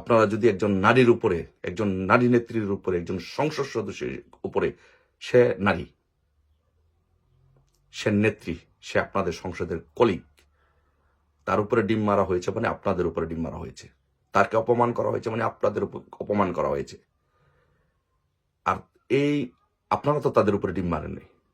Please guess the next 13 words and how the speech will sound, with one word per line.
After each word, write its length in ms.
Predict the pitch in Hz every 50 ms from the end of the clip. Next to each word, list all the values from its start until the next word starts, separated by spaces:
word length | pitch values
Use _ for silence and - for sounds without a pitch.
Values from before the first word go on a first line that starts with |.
| _ _ _ _ _ _ _ _ _ _ _ _ -
না 60 | 107 98 92
আপনারা 200 | - 117 107 104 92
বলে 140 | 101 104 98 87
দিয়েছেন। 280 | 90 87 82 - - 71 - - _ _ _ _ _ _ _ _ _ _ _ _ _ _ _ _
তো 60 | - 98 - -
তাহলে 240 | 110 110 123 123 117 98 85 98
ভবিষ্যতে 560 | 101 104 123 127 - - - 151 139 - - - - - _ _ _ _ _ _ _ -
কেন 140 | - 113 117 123 120 110
আপনাদের 320 | - - 113 110 98 104 95 92
উপরে 180 | - - 95 90
ডিম 200 | 85 101 95 95 90
নিবেন? 200 | 87 85 87 87 101 - _ _ _ _ _ _ _ _ _ _ _ _ _ _ _ _ _ _ _ _ _ _ _ _ _ _ _ _ _ _ _ _ - - -
আজকে 260 | - - - - -